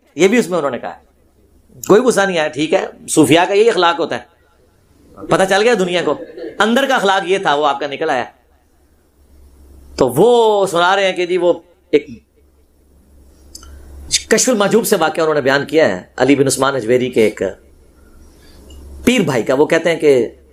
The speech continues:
मुझे एक पीर भाई से मुलाकात हुई, तो उन्होंने मेरे पीर साहब की मुझे, वैसे ही वो अली बिन उस्मान अजमेरी को भी पीर भाई कहानी करा गया, इन्होंने खुद नहीं देखा, उन्होंने पीर भाई ने उन्होंने मरवाया, कहानी कराती।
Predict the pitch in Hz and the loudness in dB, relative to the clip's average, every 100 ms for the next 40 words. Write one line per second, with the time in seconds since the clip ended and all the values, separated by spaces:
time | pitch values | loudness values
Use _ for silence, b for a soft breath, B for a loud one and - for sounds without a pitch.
0 | - 131 143 156 143 139 - 165 147 147 | -2 2 4 4 4 0 0 2 4 2
1 | 147 139 127 147 160 151 151 143 135 131 | 0 -2 0 0 -2 -4 -2 0 0 0
2 | - 160 - 143 135 131 117 101 - B | 2 2 2 0 -2 -4 -4 -4 -6 B
3 | B B B B 151 160 175 165 165 - | B B B B 0 2 4 4 2 -4
4 | - 156 165 160 160 160 156 151 147 170 | -2 0 2 0 -2 -2 0 0 2 0
5 | 151 151 147 147 139 147 131 123 117 101 | 0 2 2 2 2 -2 -2 -2 -2 -4
6 | 101 - - 185 208 165 190 226 254 143 | -10 -8 -2 2 2 4 4 2 0 -2
7 | 117 - _ _ b b b - 190 214 | -6 -10 _ _ b b b 0 2 4
8 | 220 233 240 185 202 190 165 139 110 92 | 2 2 2 2 2 0 0 0 -2 -4
9 | - _ 185 165 165 156 131 117 - | -14 _ -2 -2 -2 -2 -4 -10 -18